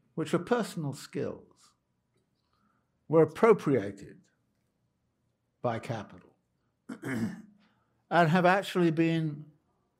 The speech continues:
reconfigured in, into structures of lack of autonomy, domination,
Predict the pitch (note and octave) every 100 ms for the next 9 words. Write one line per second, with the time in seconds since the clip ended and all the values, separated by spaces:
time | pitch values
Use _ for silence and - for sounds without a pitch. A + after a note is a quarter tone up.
0 | _ _ - F3+ A3 A3 F3+ - E3 G#2
1 | - - _ _ _ _ _ _ _ _
2 | _ _ _ _ _ _ - _ _ _
3 | F3 F#3 F3+ F3 F3+ E3 C#3+ - G#3 -
4 | D#3 C#3 C#3 D3 C3 - _ - - A#2
5 | C3 E3+ G3+ - C3 A2+ A2 A2+ F#2+ E2+
6 | D#2+ - _ _ _ _ _ _ _ _
7 | _ _ _ _ _ _ _ _ _ _
8 | _ _ - - _ _ F3+ F3+ D#3+ D3
9 | D3+ - -